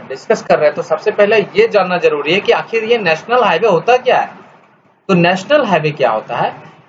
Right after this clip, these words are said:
एक से अधिक राज्यों को जोड़ने अथवा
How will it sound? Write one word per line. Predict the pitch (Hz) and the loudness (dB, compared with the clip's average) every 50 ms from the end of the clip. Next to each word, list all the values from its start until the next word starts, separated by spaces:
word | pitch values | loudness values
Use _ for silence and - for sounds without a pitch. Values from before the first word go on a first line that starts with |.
| _ _ _ _ | _ _ _ _
एक | 196 226 285 302 294 - | 0 0 2 0 -2 -4
से | - - 262 | -4 0 0
अधिक | 233 214 180 233 247 240 | 0 0 -2 -6 -2 0
राज्यों | 233 180 160 160 160 156 165 208 254 269 | 2 2 2 0 -2 -6 -8 -6 -6 -6
को | 254 - 247 226 | -2 0 0 0
जोड़ने | 165 147 156 147 143 143 147 135 120 107 - - - | 0 0 0 0 0 -2 -4 -6 -6 -8 -10 -8 -4
अथवा | 143 151 151 - 185 202 202 208 202 185 139 104 101 | -4 -4 -4 -2 -4 -2 0 2 2 2 0 -2 -6